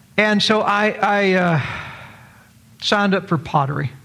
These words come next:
And Brother Shepherd, I want to tell you, I made some priceless works of art. Yes, priceless works of art.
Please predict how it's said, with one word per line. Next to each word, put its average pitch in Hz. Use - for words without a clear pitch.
And 160
Brother 175
Shepherd, 190
I 170
want 170
to -
tell 180
you, 151
I 165
made 160
some 151
priceless 160
works 147
of 135
art. 135
Yes, 147
priceless 143
works 143
of 135
art. 139